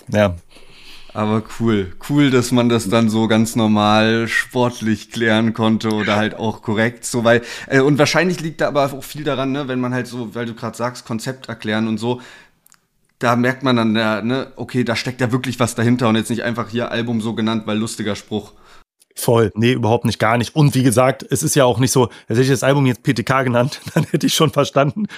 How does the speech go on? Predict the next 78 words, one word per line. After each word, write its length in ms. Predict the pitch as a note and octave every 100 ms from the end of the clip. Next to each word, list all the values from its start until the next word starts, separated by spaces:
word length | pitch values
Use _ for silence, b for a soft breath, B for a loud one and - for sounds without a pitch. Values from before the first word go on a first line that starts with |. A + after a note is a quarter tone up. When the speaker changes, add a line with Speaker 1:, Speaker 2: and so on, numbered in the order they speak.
| B B
Speaker 1:
warum 320 | - C3+ D3 D#3
er 100 | D3+
da, 140 | D3+
oder 180 | B2+ B2
Pöbel 320 | - C#3+ D3
tötet 260 | D3 C3+ A2
König 360 | D3+ E3+ F#3+
oder 160 | D#3+ C#3+
so, 120 | F#3+
weißt 180 | C#3 B2+
Speaker 2:
Ja. 40 |
Speaker 1:
du, 60 | B2+
dann 100 | B2+
hätte 140 | D3+
ich 80 | -
gesagt, 200 | - C3+
„Guck 100 | D3+
mal, 80 | C#3
das 120 | A2+
ist 180 | A2 -
dein 300 | C3+ C#3 A2
Ding.“ 280 | C#3+ G3 C4 b b
Speaker 2:
Ja. 180 | G#2 G#2+
Speaker 1:
So, 80 | E3
das 160 | B2+
ist 120 | - -
so 100 | C3
wie 80 |
bei 100 | C3
mir 200 | C3+ C#3+
Nimm 200 | C#3 D3
und 140 | C#3 A#2
Speaker 2:
Absolut. 80 | C3
Speaker 1:
Rennen 140 | E3
oder 160 | E3 D3+
so. 240 | D3 F3 - B B
Das 180 | C3+ D3
ist 120 | E3
so, 280 | C#3 C3+ B2 - B B
äh, 240 | - B2 B2+
Pöbel 280 | D3 C#3 C3+
tötet 280 | C3+ -
König 320 | - C3+ C3 -
ist 140 | -
so 120 | C3
sein 300 | G#2+ A#2+ A#2
Ding. 220 | A#2+ C#3+ - B B
Aber 180 | - B2
bei 80 | B2
dem 240 | A2+ B2
Ding 100 | B2
meinte 240 | A2+ A#2+ A#2+
er 100 | G2+
auch 140 | B2
so, 140 | B2+ G2+
„Bruder, 260 | A2+ B2+
das 220 | G#2 -
war, 240 | A#2 A2+ -
er 280 | - G#2 A2
hat 80 |
bei 120 | A2 A#2
mir 280 | B2+ B2
auch 160 | - B2+
eine 140 | C3+
ähnliche 340 | C3+ C3 C#3 G#2+
Story 360 | - C3+ D3
einfach 300 | C#3 B2+ C3
gehabt 460 | - B2 C#3 - -
und 280 | A#2 A2 -
du 120 | B2+
verbindest 420 | B2 A2 C3 C3
damit 160 | A#2+ A#2+
was 120 | A2
anderes 280 | - C3 A#2
als 160 | G#2+ -
ich, 180 | C#3+
deshalb 300 | - A2 G2+ F2
bitte, 520 | F2 F2+ G2 G2+